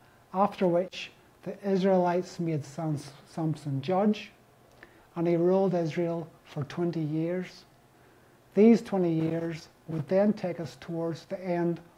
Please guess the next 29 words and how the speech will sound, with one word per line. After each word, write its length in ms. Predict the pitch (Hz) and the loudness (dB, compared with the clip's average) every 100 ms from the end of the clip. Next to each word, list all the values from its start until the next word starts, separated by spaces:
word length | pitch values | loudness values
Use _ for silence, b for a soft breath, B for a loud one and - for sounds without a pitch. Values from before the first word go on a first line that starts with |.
| - | -16
of 140 | 143 - | -14 -12
the 80 | |
forty-year 880 | - - 180 180 180 170 185 165 165 160 | -10 -4 0 2 2 0 0 -2 -4 -6
period 420 | - 156 156 156 - 156 | -4 -2 -2 -4 -10 -10
of 100 | 151 | -10
oppression, 640 | 139 160 147 135 180 180 - B B B B B B _ - | -8 -6 -8 -6 -8 -8 -12 B B B B B B _ -8
when 320 | 175 175 175 | -4 0 -2
he 240 | 131 170 | 0 -2
then 500 | 147 175 175 175 170 143 | 0 0 0 0 -2 -6
connected 540 | - 170 175 175 190 185 | -4 0 0 0 -4 -4
himself 560 | 190 196 - 165 147 165 | -4 -4 -4 -10 -10 -12
with 120 | 147 - | -14 -4
Delilah, 580 | 196 180 151 156 170 185 - b b b b | -2 0 -2 -4 -6 -8 -12 b b b b
lost 440 | 165 185 208 - | 2 4 4 -2
his 120 | 190 - | -8 -8
strength, 480 | - 165 160 - - | -6 -4 -4 -8 -10
and 160 | 156 135 | -8 -8
perished 480 | 175 170 170 - 196 | -6 -4 -4 -6 -8
after 240 | 160 156 | -8 -8
collapsing 760 | 143 - 160 160 170 - 170 160 - | -10 -6 -4 -4 -6 -6 -6 -6 -10
the 80 | 147 | -12
temple 420 | - 175 160 165 | -8 -6 -4 -6
of 140 | 147 - | -6 -6
Dagon. 500 | 165 165 180 175 160 - _ B B B B | -6 -2 -4 -4 -8 -14 _ B B B B
He 140 | - | 0
would 160 | 175 165 | 2 4
likely 480 | 185 202 208 208 196 | 6 4 4 2 0
have 240 | 165 151 | -2 -4
been 280 | 180 170 | -2 -2